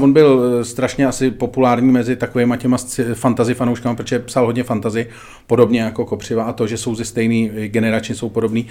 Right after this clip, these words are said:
ale on je teda Slovák a ten teďko začal dělat tady tu detektivku historickou, s-,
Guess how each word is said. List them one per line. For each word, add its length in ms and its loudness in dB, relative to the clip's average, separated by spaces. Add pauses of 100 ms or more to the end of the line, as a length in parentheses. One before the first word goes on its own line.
(280)
ale 160 0
on 100 2
je 80 0
teda 180 -2
Slovák 400 0
a 60 2 (220)
ten 520 2
teďko 280 -4
začal 300 2
dělat 340 0 (920)
tady 180 6
tu 100 4
detektivku 480 0
historickou, 600 -2
s-, 140 -6